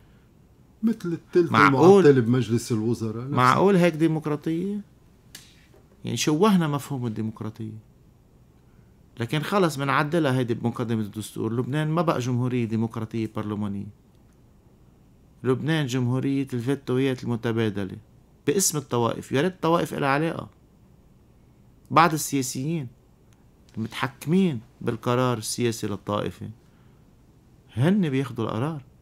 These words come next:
Speaker 2: حتى من دون رجوع للطائفة نهائيا.
Speaker 1: دكتور بول مرقص، حطيت الإصبع على الجرح، لكن
Speaker 2: وأساسا لا علاقة للطائفة بالدين، أنت بتعرف.
Speaker 1: تمام. سؤالي الأخير، بس بدي أفتح شوي، آه، رؤية أو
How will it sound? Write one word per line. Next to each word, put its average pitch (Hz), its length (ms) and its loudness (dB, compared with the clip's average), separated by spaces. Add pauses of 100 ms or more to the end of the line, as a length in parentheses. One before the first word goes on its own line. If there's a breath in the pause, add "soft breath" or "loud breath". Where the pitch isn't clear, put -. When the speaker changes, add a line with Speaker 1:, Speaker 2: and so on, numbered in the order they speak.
(400)
Speaker 2:
حتى 185 320 -2
من 160 140 -2
دون 190 180 -2
رجوع 190 240 -2
للطائفة 180 580 -8 (280)
نهائيا. 147 520 -2 (1400 soft breath)
Speaker 1:
دكتور - 380 -4
بول 139 100 0
مرقص، 151 340 -6
حطيت 135 440 -8
الإصبع 113 380 -10
على 101 220 -8
الجرح، 98 500 -6
لكن 104 280 -4
Speaker 2:
وأساسا 185 420 2
لا 165 200 2
علاقة 165 420 2
للطائفة 135 600 -4
بالدين، 131 400 -6 (180)
أنت - 120 -16
بتعرف. - 520 -10 (280)
Speaker 1:
تمام. 156 300 -4 (1120 soft breath)
سؤالي 175 460 -2
الأخير، 135 440 -2
بس 110 340 -8
بدي 110 380 -4
أفتح - 340 -12
شوي، 113 400 -2
آه، 113 60 -8 (320)
رؤية 120 420 -6
أو 104 320 -14